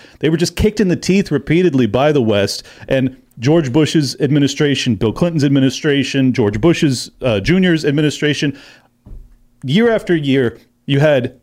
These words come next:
both Yeltsin as well as Putin that requested if they could be added to the U N, or excuse me, to nato.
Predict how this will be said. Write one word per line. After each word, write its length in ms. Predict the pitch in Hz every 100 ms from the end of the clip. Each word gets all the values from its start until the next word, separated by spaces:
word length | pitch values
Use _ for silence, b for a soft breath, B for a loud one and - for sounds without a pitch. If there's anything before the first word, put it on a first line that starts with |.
| _
both 280 | 147 143 139
Yeltsin 480 | 156 156 185 208 190
as 180 | 135 107
well 180 | 120 180
as 120 | 175
Putin 320 | - 151 139
that 180 | 127 113
requested 760 | 113 - 156 190 - 190 170 -
if 160 | 135 -
they 140 | 131
could 340 | 131 175 190
be 280 | 127 110 107
added 300 | - 117 131 131
to 120 | 135
the 100 | 120
U 200 | 117 117
N, 140 | 104
or 80 | 107
excuse 380 | 98 - 127 95
me, 80 | 95
to 140 | -
nato. 380 | 110 123 107 92